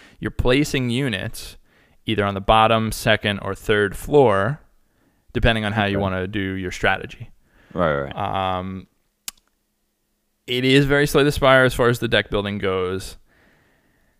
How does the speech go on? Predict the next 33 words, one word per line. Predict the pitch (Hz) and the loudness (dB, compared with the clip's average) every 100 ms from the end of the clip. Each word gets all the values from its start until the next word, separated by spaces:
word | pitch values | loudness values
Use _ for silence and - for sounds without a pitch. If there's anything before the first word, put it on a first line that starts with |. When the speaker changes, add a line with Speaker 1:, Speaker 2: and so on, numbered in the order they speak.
| _ _ _ _ | _ _ _ _
Speaker 1:
I | 117 110 - _ | -4 -4 -6 _
don't | 123 127 123 127 127 - _ _ _ _ _ _ _ _ _ _ _ - | -2 0 2 0 -2 -6 _ _ _ _ _ _ _ _ _ _ _ -6
love | 131 117 98 | 2 2 2
it, | 98 - - - - - | -4 -12 -16 -16 -18 -8
and | 127 117 | -4 0
I | 113 | 2
know | 117 123 127 | 4 6 6
that | 123 | 6
a | 117 | 4
lot | 113 | 4
of | 110 | 4
people | 117 110 | 0 -2
do. | 98 113 113 139 196 240 - - - _ - | -2 2 4 4 0 -6 -16 -20 -20 _ -6
Speaker 2:
Hmm. | 117 | -2
Speaker 1:
Uh, | 107 104 104 - | 0 2 0 0
I | 113 | -2
think | - 127 131 | 0 -2 0
it's | 139 - | -2 -2
missing, | 117 117 127 - 151 147 151 156 151 - _ _ _ - - _ _ _ - - _ _ _ _ - | -4 0 -2 -2 -4 -2 -4 -4 -6 -12 _ _ _ -20 -20 _ _ _ -20 -20 _ _ _ _ -8
it | - - | -8 4
doesn't | 131 139 165 - | 4 4 0 -6
feel | - 135 135 | -4 2 4
like | 123 110 | 4 2
it | 110 | -2
has | 120 113 117 | 0 0 0
that | 110 - | -4 -6
tight | - - 113 - 143 | -6 -4 -4 -4 -2
balance | 101 98 101 101 - | -2 -2 -6 -10 -12
that | - 98 - | -4 -4 -4
Slay | - 98 | -8 -8
the | 95 | -8
Spire | - 90 98 104 | -10 -6 -4 -2
has. | 120 127 160 - | -2 -2 -4 -8